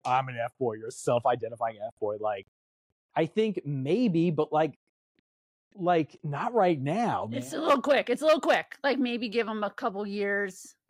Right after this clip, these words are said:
Speaker 1: They need to have some kind of inciting incident where they, like, they, they get, they need to have their ego shattered, and then maybe. But, like, no,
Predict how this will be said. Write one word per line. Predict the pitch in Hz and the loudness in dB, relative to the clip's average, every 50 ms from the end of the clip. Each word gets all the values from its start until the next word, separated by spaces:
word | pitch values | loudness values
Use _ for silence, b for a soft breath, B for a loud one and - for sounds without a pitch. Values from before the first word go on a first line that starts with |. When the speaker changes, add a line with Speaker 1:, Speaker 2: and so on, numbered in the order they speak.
| _ - | _ 4
Speaker 1:
They | 156 175 196 | 4 4 4
need | 190 190 208 190 | 4 4 4 4
to | 175 | 4
have | - 180 170 147 | 2 2 0 0
some | - 170 160 143 | 0 0 2 2
kind | 175 170 165 | 2 2 2
of | 156 143 | 2 0
inciting | 139 151 - - - - - 127 127 135 131 135 135 131 | 0 -2 -4 -6 -6 -4 -2 0 0 0 0 -2 -2 -4
incident | - 120 123 139 135 - 131 120 117 110 113 110 - | -6 -6 -8 -8 -6 -4 -2 -2 0 -2 -2 -2 -2
where | 135 135 | 0 2
they, | 131 135 131 | 2 2 2
like, | 143 139 127 123 117 - - _ _ _ | 4 4 2 2 0 -2 -8 _ _ _
they, | - 151 151 151 | 0 0 0 0
they | 147 131 160 160 | 0 0 0 2
get, | 135 165 156 143 131 - - | 2 2 0 0 -2 -6 -4
they | 143 147 151 | -2 0 0
need | 151 156 170 175 | 2 2 2 2
to | 185 | 4
have | 180 170 156 156 | 2 2 4 2
their | 160 147 - | 2 0 0
ego | - 139 135 143 147 143 | 0 0 2 2 2 2
shattered, | 135 - - - 139 120 117 110 104 - - - - - | 2 0 -4 -4 -2 -2 -2 -2 -4 -8 -14 -20 -20 -18
and | 135 139 131 | -8 -2 0
then | 135 135 131 | 0 0 2
maybe. | 127 123 120 113 104 104 92 90 98 _ _ _ _ _ _ _ _ _ _ _ _ - | 2 2 2 2 2 -4 -14 -18 -20 _ _ _ _ _ _ _ _ _ _ _ _ 2
But, | 139 135 135 147 170 | 2 4 4 2 2
like, | 135 127 123 120 117 110 - _ _ _ _ _ _ _ _ _ _ _ _ _ _ _ _ _ _ _ _ _ _ _ _ | 2 4 4 4 2 0 -2 _ _ _ _ _ _ _ _ _ _ _ _ _ _ _ _ _ _ _ _ _ _ _ _
no, | 135 139 156 156 127 98 92 90 - - | -6 -2 0 0 0 0 -2 -4 -8 -12